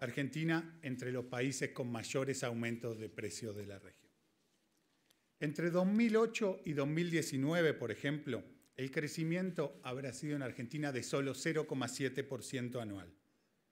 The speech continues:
Esto es un muy mal registro. Es menos de la mitad del crecimiento de la región. Está por debajo del crecimiento de nuestra población. ¿Sí? Esto quiere decir que año tras año, en promedio, cada argentino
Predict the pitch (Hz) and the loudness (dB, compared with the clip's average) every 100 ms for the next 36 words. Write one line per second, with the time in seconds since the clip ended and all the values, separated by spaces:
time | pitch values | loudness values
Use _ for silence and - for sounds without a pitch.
0 | _ 160 160 160 - 139 143 165 165 175 | _ -4 0 -2 0 -2 0 2 2 0
1 | 165 139 135 135 131 - 131 117 - 92 | -4 -4 -2 -2 -4 -6 -8 -10 -14 -16
2 | - _ _ _ _ _ _ _ _ _ | -18 _ _ _ _ _ _ _ _ _
3 | _ _ - 151 165 180 160 143 143 143 | _ _ -2 2 4 4 2 2 2 2
4 | 143 139 170 170 175 175 135 131 135 120 | 0 0 0 0 -2 -6 -4 -2 -4 -6
5 | 131 127 143 143 139 120 110 104 - 113 | -2 0 0 0 0 0 -2 -6 -6 -6
6 | 95 85 - _ _ _ _ _ - 120 | -6 -12 -18 _ _ _ _ _ -16 -4
7 | 165 - 170 147 151 147 180 170 165 147 | -2 0 0 2 2 4 2 2 2 2
8 | 135 143 123 - 135 139 156 151 139 127 | -2 -4 -6 -4 0 0 0 0 0 0
9 | 123 127 117 123 113 107 - 160 123 92 | -4 -6 -6 -6 -8 -8 -4 0 0 -2
10 | 85 - _ _ _ _ _ - 123 - | -8 -20 _ _ _ _ _ -18 -18 -18
11 | 147 185 147 180 151 156 165 - 156 185 | -6 -4 0 2 2 2 -2 4 4 6
12 | 185 170 135 - 156 143 104 95 - - | 4 4 2 6 6 8 6 0 -4 -16
13 | _ _ - 180 175 160 156 147 123 113 | _ _ 4 4 6 6 6 6 6 2
14 | 110 165 170 147 147 131 147 131 110 | 4 4 4 2 0 2 4 2 2